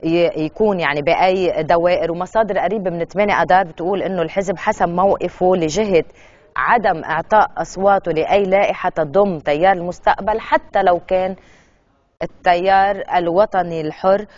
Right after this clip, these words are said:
هو ال-، المشارك بهذه اللائحة. وأضافت هالمصادر: "هالموقف يأتي ردًا على موقف في المستقبل بهالمجال حين كان سباقًا برفض أي تحالفات انتخابية". يعني ما بتنحسدوا على موقفكم؟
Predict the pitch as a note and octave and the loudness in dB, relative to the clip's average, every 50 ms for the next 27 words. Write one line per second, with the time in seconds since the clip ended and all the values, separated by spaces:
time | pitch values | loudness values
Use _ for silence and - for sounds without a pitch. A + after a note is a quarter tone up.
0 | - _ _ - G#3 A#3+ A3+ G#3 F#3+ F3 D#3+ D3 C#3+ D3 D3 D3 C#3+ C#3 C#3 C#3 | -20 _ _ -2 0 0 2 0 0 -2 -4 -4 -2 -2 0 2 2 2 2 0
1 | C3 - - C#3+ C#3+ C#3+ C#3+ D3 D#3+ E3+ E3 - - G3+ G3 F3+ D#3+ - D3 E3 | 0 -2 -4 -6 -8 -8 -8 -6 -6 -6 -4 0 2 2 2 2 0 -2 -2 -2
2 | E3 E3+ F3+ F3+ D#3 E3 D#3+ C#3+ D#3 D#3 D#3 - - D#3+ D#3+ F3 F3+ G3 F#3 - | 2 4 2 2 2 0 -6 -4 -2 -2 0 2 2 2 2 4 4 4 4 4
3 | F#3+ - - G3+ G#3+ B3 D4+ E4 - - - - - - _ - - F#3 F#3+ F#3 | 0 0 0 2 4 4 4 2 -2 -12 -20 -20 -20 -20 _ -2 0 2 4 4
4 | F#3 F#3 F#3 F#3 F3+ C#3+ - F3+ F#3+ G3+ G#3 G#3 - F#3 - F#3+ F#3 F3+ F3 E3+ | 4 2 2 2 0 0 -2 -4 -2 -4 -4 -4 -6 -12 -8 -6 -4 -4 -4 -4
5 | E3 D#3+ E3+ E3+ E3+ - - F#3+ F#3+ F#3+ E3+ D#3+ F3 F3 F3+ F#3 F3 - - - | -6 -6 -6 -6 -8 -4 -2 0 0 0 0 0 0 0 0 0 -2 -6 -20 -20
6 | _ _ - F#3+ G3 G3+ G3 F#3+ G3 E3 C#3 E3 - - G3+ - - - F3 E3+ | _ _ -2 -2 -2 -2 -2 -4 -4 -4 -6 -6 -6 -4 -6 -6 -6 -6 -4 0
7 | F3 F#3+ G3+ F3 - F#3 F#3 F#3+ G#3 G3+ D#3+ E3 F3+ F3 E3+ E3 E3+ E3+ - - | 2 2 2 2 2 2 2 2 0 0 -2 0 0 2 2 4 4 2 2 0
8 | D3 E3 F#3 F#3+ F3 - C#3 - - - D#3+ D3+ C#3+ D3+ D#3 - - - G3+ - | -4 -2 -2 -2 0 -2 -2 -6 -8 -8 -8 -6 -6 -6 -8 -8 -4 -2 -2 -2
9 | - D#3+ C#3+ E3+ E3 E3+ D#3+ C#3 D#3 D#3+ F3 F3+ F3 D#3+ D#3+ D3+ D3 C#3 D#3+ D#3 | -2 -2 -2 0 0 0 -2 -4 -6 -4 -4 -4 -4 -4 -4 -6 -6 -4 -2 0
10 | D#3 F3 G3 G#3 - - - - _ _ - - G3 F#3+ F#3+ F3 D#3 - G3 F#3+ | 0 0 0 -2 -4 -10 -18 -20 _ _ -8 -4 -2 -2 0 0 0 0 2 2
11 | F#3+ F3 D#3+ D3 - D#3+ D3+ B2+ B2 F3+ F#3 F3+ - F3+ E3 E3 C#3+ D#3 D#3 F3 | 2 2 0 -2 -4 -6 -6 -2 0 0 0 0 -2 -8 -8 -6 -6 -6 -6 -6
12 | - - - - E3 E3+ F3+ F#3 E3 - D3+ - - D#3 D#3 D3+ D3+ D3 - F3 | -6 -10 -8 -6 -4 -4 -4 -6 -6 -8 -10 -8 -6 -6 -4 -4 -4 -4 -4 -6
13 | E3+ E3 G#2+ C3 D3 - D3+ - - C#3+ C3+ C#3+ C#3 D3 E3+ F#3+ G3+ G#3+ A#3+ B3 | -6 -6 -6 -10 -10 -12 -14 -12 -12 -10 -8 -8 -8 -6 -8 -8 -6 -4 -4 -4
14 | A#3+ - A3+ G#3 - - F#3+ F#3+ - D3+ C3+ C#3 C3+ G#2+ B2+ C3+ C3+ C3+ C#3 B2+ | -2 -2 -4 -4 -4 -4 -4 -4 -4 -6 -6 -4 -2 -2 -2 -2 -4 -6 -8 -8
15 | - C3 C3 - - - C3 | -8 -8 -10 -10 -12 -14 -14